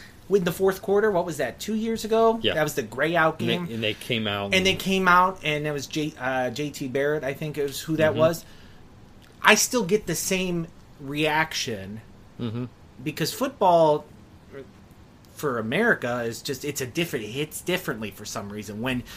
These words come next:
Speaker 1: when those moments happen. And I think you're
Speaker 2: Yeah.
Speaker 1: right. I would tune in.
Speaker 2: Yeah.
Speaker 1: If I knew that was happening, I would tune in.
Speaker 2: Yep.
Speaker 1: And, ah, man, it's just, the whole thing's screwed up. I'm just, I'm, and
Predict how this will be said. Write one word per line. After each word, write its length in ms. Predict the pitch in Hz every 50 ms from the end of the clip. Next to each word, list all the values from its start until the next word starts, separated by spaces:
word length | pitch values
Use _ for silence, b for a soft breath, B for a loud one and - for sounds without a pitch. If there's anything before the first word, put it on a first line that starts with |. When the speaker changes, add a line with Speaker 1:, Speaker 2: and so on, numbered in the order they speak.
| B B B
Speaker 1:
when 160 | - 143 147
those 240 | 151 151 151 139 -
moments 380 | 135 143 143 151 143 131 127 -
happen. 360 | 160 160 165 165 - 131 120
And 100 | 131 139
I 80 | 147 147
think 280 | - 247 302 330 -
you're 100 | 113 123
Speaker 2:
Yeah. 60 | 139 156
Speaker 1:
right. 340 | 202 254 247 151 143 135 B B B B B B - - -
I 140 | 156 190
would 240 | 190 190 214 214 170
tune 240 | - - 131 110 92
in. 100 | - - - - - - - - - - - - - -
Speaker 2:
Yeah. 160 | 135 180 175
Speaker 1:
If 180 | - 185 185 196
I 160 | 190 214 240
knew 160 | 254 240 247 214
that 200 | 214 208 190 160
was 120 | 156 -
happening, 360 | - 185 180 180 185 196 190 -
I 100 | 143 143
would 200 | 131 131 123 104
tune 160 | - 101 95 - -
in. 60 | 87 - -
Speaker 2:
Yep. 160 | - 123 131 B B B B B B B - -
Speaker 1:
And, 480 | 180 170 170 160 160 156 156 151 151 - - - - - - - - -
ah, 240 | - - - - - - - - 123
man, 240 | 135 143 127 104 - - - - - - - -
it's 240 | 175 180 170 - -
just, 440 | 170 156 147 - - - - -
the 80 | 147 165
whole 140 | 139 175 180
thing's 260 | - - 143 113 107 -
screwed 220 | - - 90 -
up. 60 | - - - - -
I'm 160 | - 190 208 185
just, 180 | 196 180 - -
I'm, 180 | 180 202 208 196 - - - - - B B B B B B B B B - -
and 280 | 185 180 170 160 156